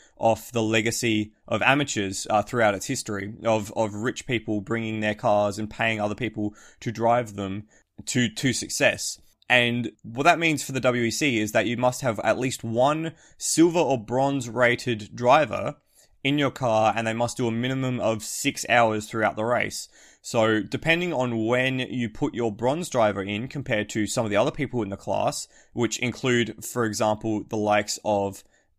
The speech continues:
uh, let me find a, a name here, John Eric Verne or Paul di Resta, uh, race in this class alongside people like David Heinemeier Hansson, who was the creator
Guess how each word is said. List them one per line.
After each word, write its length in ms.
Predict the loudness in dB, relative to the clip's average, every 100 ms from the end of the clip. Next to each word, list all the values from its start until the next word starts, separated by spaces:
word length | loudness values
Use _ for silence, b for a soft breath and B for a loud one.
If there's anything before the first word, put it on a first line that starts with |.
| -4
uh, 300 | -2 0 -2
let 140 | -2 0
me 140 | 0
find 260 | 2 2 2
a, 140 | -2
a 140 | -2 0
name 220 | 0 0
here, 180 | -2 -2
John 260 | 0 2
Eric 220 | 2 0 0
Verne 340 | 0 2 0
or 140 | -2
Paul 260 | -2 -2 -2
di 60 | 0
Resta, 560 | 0 -2 -2 -4 -4 b b b -2
uh, 380 | 4 4 4 0
race 380 | 0 0 0 -4
in 80 |
this 160 | -6 -4
class 400 | 2 2 2 -2 -2
alongside 640 | 0 0 0 2 2 0
people 460 | -4 -4 -2 -2 -2
like 440 | 2 2 2 -4 _ _ _ b
David 260 | 4 6 4
Heinemeier 360 | 2 4 4
Hansson, 440 | 4 2 2 -4 -4
who 380 | -2 2 2 2
was 340 | 2 2 0 b b
the 100 | -6
creator 720 | -2 4 6 6 4 2 2